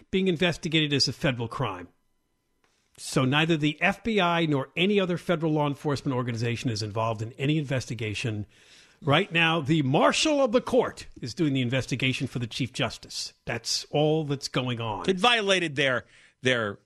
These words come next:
Speaker 2: protocols.
Speaker 1: Their protocols, correct.
Speaker 2: To, uh, to, to keep, uh, their, their, uh, debates private, secret.
Speaker 1: Right. There are some legal experts that think it could be a technical violation of a federal law that prohibits giving a government document to someone not authorized to receive it.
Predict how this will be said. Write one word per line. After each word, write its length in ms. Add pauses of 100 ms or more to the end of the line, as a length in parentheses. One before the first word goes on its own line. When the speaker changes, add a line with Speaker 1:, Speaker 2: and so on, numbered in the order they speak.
(140)
Speaker 2:
protocols. 720 (280)
Speaker 1:
Their 120
protocols, 840
correct. 480
Speaker 2:
To, 240
uh, 120
to, 220
to 140
keep, 360
uh, 140
their, 220
their, 440
uh, 140
debates 440
private, 420 (540)
secret. 340 (400)
Speaker 1:
Right. 280
There 160
are 80
some 400
legal 220
experts 400
that 140
think 140
it 100
could 120
be 120
a 60
technical 500
violation 520
of 100
a 40
federal 280
law 100
that 140
prohibits 480
giving 280
a 60
government 360
document 440
to 80
someone 320
not 200
authorized 540
to 80
receive 400
it. 160